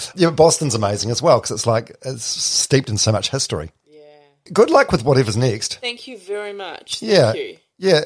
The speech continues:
Speaker 1: On, on a scale of one to ten, how, how happy are you right now? Happy, how happy are you today?
Speaker 2: Seven and a half.
Speaker 1: Seven and a half? Good.
Speaker 2: How about you?
Speaker 1: Maybe a seven.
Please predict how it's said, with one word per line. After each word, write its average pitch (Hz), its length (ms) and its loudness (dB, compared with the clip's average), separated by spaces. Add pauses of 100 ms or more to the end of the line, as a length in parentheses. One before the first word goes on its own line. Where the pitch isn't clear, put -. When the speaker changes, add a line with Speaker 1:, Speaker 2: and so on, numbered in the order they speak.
Speaker 1:
On, 190 100 8
on 214 160 4
a 196 60 4
scale 196 240 6
of 190 80 4
one 190 120 4
to 143 80 -2
ten, 185 200 -2
how, 147 340 6
how 175 200 0
happy 160 280 0
are 151 60 2
you 151 100 0
right 147 200 2
now? 131 140 0
Happy, 127 300 -2
how 131 200 -2
happy 127 280 2
are 110 80 8
you 110 100 4
today? 101 320 4 (240)
Speaker 2:
Seven 202 340 -10
and 170 80 -12
a 160 100 -12
half. - 240 -20
Speaker 1:
Seven 156 240 -2
and 160 60 2
a 139 40 2
half? 226 360 0
Good. - 240 0 (280)
Speaker 2:
How 233 80 -8
about 220 240 -4
you? 247 140 -14 (1800)
Speaker 1:
Maybe - 280 0
a - 40 2
seven. 147 400 4